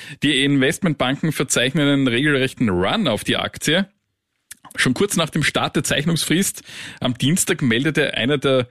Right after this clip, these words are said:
begleitenden Banken, die Bücher seien über die ganze Preisspanne vielfach überzeichnet. V W bietet noch bis zum achtundzwanzigsten September hundertvierzehn Millionen Porsche-Vorzugsaktien an, in einer Spanne von sechsundsiebzig Komma fünfzig bis zweiundachtzig Komma fünfzig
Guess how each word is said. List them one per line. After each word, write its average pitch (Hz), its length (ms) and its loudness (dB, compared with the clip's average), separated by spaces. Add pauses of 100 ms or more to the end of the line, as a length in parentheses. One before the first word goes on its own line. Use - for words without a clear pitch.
(140)
begleitenden 131 640 0
Banken, 131 480 -2
die 127 80 0
Bücher 143 340 -2
seien 123 320 0
über 123 160 0
die 117 200 -2 (100)
ganze 151 320 -2
Preisspanne 113 840 -2
vielfach 185 540 -2
überzeichnet. 117 680 -2 (680)
V 147 180 -2
W 151 320 2 (120)
bietet 175 260 0
noch 160 160 0
bis - 160 -4
zum 156 240 -2
achtundzwanzigsten 143 960 -2
September 123 720 0 (680)
hundertvierzehn 196 720 0
Millionen 135 440 2
Porsche-Vorzugsaktien 135 1400 -2
an, 165 280 0
in 127 220 0
einer 123 180 2
Spanne 123 400 0
von 120 280 -2
sechsundsiebzig - 760 -4
Komma 127 160 0
fünfzig 135 480 -4
bis - 180 -4
zweiundachtzig 120 540 -2
Komma 110 160 0
fünfzig 127 640 -2